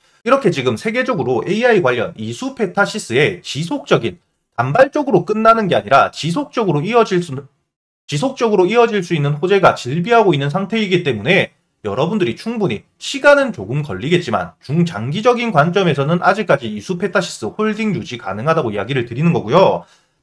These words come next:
다만 제가 말씀드렸던 것처럼 이 호재가 나오더라도, 주가가 어떤 지점에서 어떤 호재가 나오느냐에 따라서 반등 크기가 똑같은 재료라도 달라질 수밖에 없습니다.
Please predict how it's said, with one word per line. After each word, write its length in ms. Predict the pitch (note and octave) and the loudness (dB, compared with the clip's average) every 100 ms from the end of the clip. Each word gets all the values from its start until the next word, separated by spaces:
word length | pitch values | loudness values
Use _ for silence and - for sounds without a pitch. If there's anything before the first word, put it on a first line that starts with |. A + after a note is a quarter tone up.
| - | 2
다만 240 | E3 A3 | 4 4
제가 160 | E3+ - | 4 2
말씀드렸던 640 | G#2+ - E3 D3 F3 F3 | 2 0 0 0 2 2
것처럼 400 | C3 C#3 A#2 F2 _ _ - | 2 2 2 0 _ _ -8
이 60 | |
호재가 480 | C#3+ D3+ C4 C#4+ C4+ | -8 -6 -6 2 2
나오더라도, 680 | - D#2+ G#2+ D#3 E3+ A2+ - _ _ | 2 -4 -4 0 2 0 -4 _ _
주가가 360 | D#3 F#3 B2+ G#2+ | 0 4 4 4
어떤 480 | G#2 A2 - C4 C4+ | 2 -2 -2 -2 -2
지점에서 440 | G#2+ F3 G#3 B2 | -2 0 0 0
어떤 460 | F#2 G2 A2 F#3+ F#3+ | -2 -4 -4 -4 -4
호재가 420 | F#3 F#3 G3+ F3+ | -2 0 2 0
나오느냐에 600 | F#2 G2 A#2 F#3 C#3+ G#2+ | 0 -6 -4 0 0 0
따라서 400 | G#2 G2+ - - _ - | -4 -6 -10 -12 _ -6
반등 420 | A2 A#2 G#3+ A3+ | -4 -2 -4 -4
크기가 500 | - A3+ G3 G#2 - - | -8 -4 0 0 0 -12
똑같은 640 | C4 - C#4 C#4 C#4+ C#4+ | -14 0 4 4 2 -8
재료라도 560 | C4+ G2 D3+ D#3+ G2 F2 | -8 -6 -2 -2 -2 -12
달라질 720 | - A2 G3 A3 A3 A#2+ G#2+ | -8 -4 2 4 2 0 -6
수밖에 380 | - A#2+ C#3 A2+ | -4 -4 -2 -4
없습니다. 480 | - G#2 G#2+ E2+ | -6 -8 -6 -8